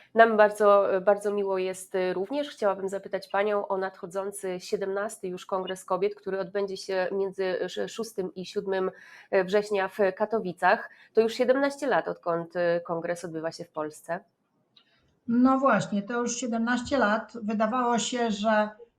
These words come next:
Speaker 2: po pierwszych kilku kongresach, że to wystarczy, e, bo sytuacja kobiet, no, powinna się generalnie poprawiać i niestety tak nie jest. No, e, różne,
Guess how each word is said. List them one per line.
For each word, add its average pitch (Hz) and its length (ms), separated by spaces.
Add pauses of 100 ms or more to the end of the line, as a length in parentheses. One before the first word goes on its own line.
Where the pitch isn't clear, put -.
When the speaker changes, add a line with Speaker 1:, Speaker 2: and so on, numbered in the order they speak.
Speaker 2:
po 208 80
pierwszych 214 680
kilku 214 360
kongresach, 208 720
że 190 140
to 202 100
wystarczy, 196 920 (480)
e, 185 240
bo 190 140
sytuacja 202 580
kobiet, 190 420
no, 226 100
powinna 220 560
się 175 160
generalnie 175 600
poprawiać 170 800 (400)
i 269 80
niestety 233 480
tak 254 240
nie 202 280
jest. - 400 (420)
No, 196 600 (280)
e, 180 220 (400)
różne, 233 720